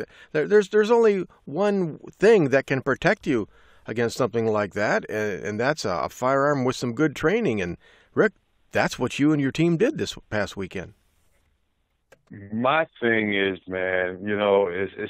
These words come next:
Speaker 2: to give you at least an option.
Speaker 1: Yeah.
Speaker 2: And the, the thing that keeps them from exploring it is that they don't have a gateway or a passageway to get that information. If it makes it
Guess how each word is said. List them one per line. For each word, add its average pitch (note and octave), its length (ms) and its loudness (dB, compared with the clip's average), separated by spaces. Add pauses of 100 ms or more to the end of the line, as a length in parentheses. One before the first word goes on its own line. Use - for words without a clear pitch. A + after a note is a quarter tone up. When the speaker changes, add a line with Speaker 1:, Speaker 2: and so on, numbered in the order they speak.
Speaker 2:
to F#2+ 80 -6
give B2 440 0
you A#2 420 0
at G2 200 -2
least A2+ 320 -2 (240)
an E2+ 160 -10 (140)
option. F#2 540 -2 (180)
Speaker 1:
Yeah. F2 200 -14 (260)
Speaker 2:
And G#2 440 -2
the, G#2 160 2
the G#2 220 0
thing E3+ 220 2
that C3 140 0 (120)
keeps E3+ 200 0 (100)
them D3 180 0
from A#2 180 -2
exploring C#3 760 0
it G2 140 -6
is G2 40 -8
that G#2+ 160 0
they A2 140 2
don't B2 240 0
have A#2+ 180 0
a F#2+ 80 0
gateway F2+ 760 -2
or F2 240 -6
a E2 40 -10 (120)
passageway F#2+ 800 0 (480)
to G2 80 -8
get G#2+ 280 -2
that G#2 180 0
information. F#2 720 -4 (440)
If A#2+ 240 0
it A2 160 0
makes C3+ 420 -2
it G#2+ 160 -4